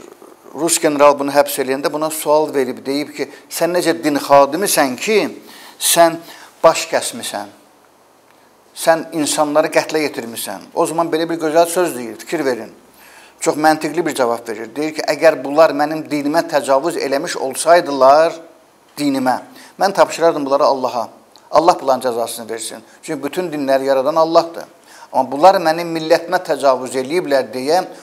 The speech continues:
ona görə mənə bu işi görməyə Allah mənə tapşırıb, Allah həvalə eləyib. Ona görə mən bunların, bunlara divan tutmalıyam." Bir daha təkrar edirəm, fikir verin, deyir ki, "Əgər bu mənə, mənim dinimə təcavüz olmuş olsaydı, mən tapşırardım bunları Allaha."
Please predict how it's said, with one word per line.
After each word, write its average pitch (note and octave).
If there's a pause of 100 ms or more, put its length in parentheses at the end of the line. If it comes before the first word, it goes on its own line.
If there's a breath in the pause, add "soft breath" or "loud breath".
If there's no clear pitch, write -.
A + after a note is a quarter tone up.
(160 loud breath)
ona E3
görə C3+
mənə E3+ (440 loud breath)
bu F3+
işi D#3
görməyə C#3
Allah D3
mənə A#2+
tapşırıb, A2
Allah D3
həvalə A#2+
eləyib. A2+ (300 loud breath)
Ona E3+
görə D3+
mən D#3
bunların, C3+ (1400 loud breath)
bunlara D#3
divan D3
tutmalıyam." G#2+ (760)
Bir E3
daha D3+
təkrar C#3+
edirəm, C#3
fikir F3
verin, F3
deyir F3
ki, -
"Əgər D#3+
bu F3 (180)
mənə, D#3+ (640 loud breath)
mənim E3+
dinimə E3
təcavüz D3+
olmuş D#3
olsaydı, E3+
mən F3+
tapşırardım F3
bunları D#3+
Allaha." F3